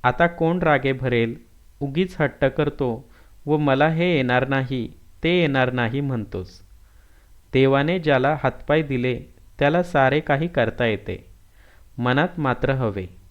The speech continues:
चंद्रे, याला एक जर्दाळू दे, शिकल्याबद्दल खाऊ." आईने सांगितल्याप्रमाणे अक्काने फडताळातून एक जर्दाळू मला दिला. तो किती गोड लागला.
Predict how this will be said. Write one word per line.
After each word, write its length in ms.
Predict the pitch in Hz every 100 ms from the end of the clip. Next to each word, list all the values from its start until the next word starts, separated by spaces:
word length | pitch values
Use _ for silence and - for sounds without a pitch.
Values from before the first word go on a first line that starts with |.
| - - - - - - -
चंद्रे, 420 | 123 120 131 175 - - - -
याला 280 | - 135 151
एक 140 | 190 175
जर्दाळू 580 | 135 123 117 131 147
दे, 380 | 147 123 92 - - - -
शिकल्याबद्दल 720 | - 131 156 170 147 113 127 147
खाऊ." 200 | - 127 95 - - - _ - - _ - - -
आईने 360 | 123 143 170
सांगितल्याप्रमाणे 1040 | 196 156 131 131 135 135 147 147 151 117 110 - - - -
अक्काने 480 | 127 - 151 160
फडताळातून 680 | 175 165 131 131 131 131 156
एक 260 | 143 131 131
जर्दाळू 460 | 123 113 123 123
मला 300 | 147 127 110
दिला. 300 | 117 113 95 90 - - - - - - _ -
तो 80 |
किती 320 | 165 180 175 190
गोड 320 | 143 135 135
लागला. 460 | 131 107 107 101